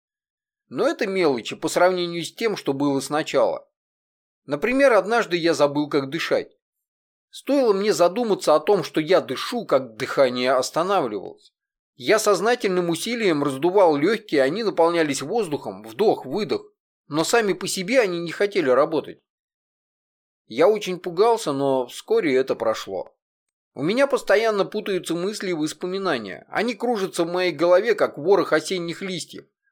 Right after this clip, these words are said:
порой поражая своим разнообразием.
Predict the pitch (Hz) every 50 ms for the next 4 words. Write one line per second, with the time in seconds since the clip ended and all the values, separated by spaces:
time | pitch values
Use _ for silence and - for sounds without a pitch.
0 | _ _ _ _ - 151 175 185 160 143 - 156 160 185 185 165 180 165 143 123
1 | - - 156 156 147 131 131 147 135 135 156 156 160 165 160 160 143 135 110 98
2 | 95 80 - -